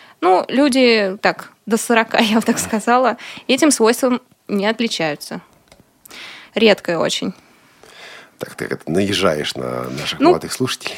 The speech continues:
Speaker 1: да, вот, к сожалению, совсем недавно много случаев у меня в жизни произошло, когда, а, не подтвердили свои слова, или не пришли вовремя, или не сделали, что обещали.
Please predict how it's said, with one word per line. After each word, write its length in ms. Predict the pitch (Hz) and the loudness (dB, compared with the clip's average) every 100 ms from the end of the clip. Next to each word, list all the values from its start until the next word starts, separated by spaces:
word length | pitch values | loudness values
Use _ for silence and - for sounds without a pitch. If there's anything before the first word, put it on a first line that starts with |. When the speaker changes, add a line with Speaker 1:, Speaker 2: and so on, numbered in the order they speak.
| - | -2
Speaker 1:
да, 420 | 226 277 262 247 240 _ - | 6 6 6 2 -4 _ -8
вот, 260 | 254 277 - | -2 -2 -2
к 60 | |
сожалению, 840 | - 269 269 254 262 262 254 240 240 - | -2 2 4 6 6 6 4 2 -2 -14
совсем 500 | - 262 262 285 302 | -4 -2 0 2 4
недавно 560 | 254 208 226 240 240 226 | 4 4 2 4 2 2
много 340 | 226 254 247 | 2 0 0
случаев 500 | - 240 247 247 226 | -2 -4 -2 -4 -2
у 40 | 226 | -2
меня 200 | 220 214 | -2 -2
в 40 | |
жизни 540 | 214 220 220 208 202 233 _ _ | -2 0 -2 -2 -6 -10 _ _
произошло, 680 | - 226 220 214 - 202 208 | -4 -2 0 -2 2 4 2
когда, 500 | 208 208 208 220 214 - - - - _ | 0 -4 2 2 2 -2 -18 -18 -20 _
а, 240 | 196 196 196 | -2 0 2
не 140 | 233 | 2
подтвердили 640 | 240 240 277 262 220 202 196 | 2 2 4 4 2 2 0
свои 280 | - 208 208 | 0 -2 -2
слова, 640 | - 233 185 190 208 202 | 2 2 4 4 4 4
или 200 | 214 240 | 2 2
не 140 | 247 | 2
пришли 360 | 240 233 240 254 | 2 0 2 2
вовремя, 640 | 208 190 202 196 202 202 208 | 2 2 0 0 -2 -2 0
или 100 | 226 | 0
не 120 | 233 | 0
сделали, 340 | 208 226 226 | 0 0 0
что 200 | 226 - | -2 -2
обещали. 600 | 214 208 - 190 180 185 | -2 -2 -4 -4 -4 -6